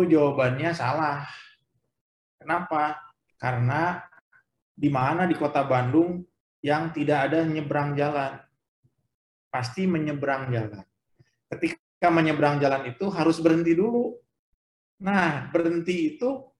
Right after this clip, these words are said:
sudah membatalkan hitungan physical activity yang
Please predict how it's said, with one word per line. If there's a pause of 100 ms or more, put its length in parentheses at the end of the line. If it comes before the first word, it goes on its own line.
(220)
sudah
membatalkan (800)
hitungan (640)
physical
activity
yang